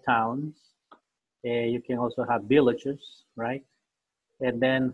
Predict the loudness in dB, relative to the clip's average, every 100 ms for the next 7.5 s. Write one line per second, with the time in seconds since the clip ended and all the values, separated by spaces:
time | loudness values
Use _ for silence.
0 | 0 0 0 -4 -8 -16 2 4 4 2
1 | -8 -20 -12 -4 -2 -2 -6 _ _ 0
2 | 0 -2 -6 -6 -4 -8 -8 -8 -10 -14
3 | _ _ _ _ _ _ _ _ -2 0
4 | 2 0 0 2 2 2 -2 -2 -2 0
5 | 0 2 0 -2 -6 -4 -4 -2 0 2
6 | 0 -4 _ _ _ _ _ _ _ _
7 | _ 0 2 2 -2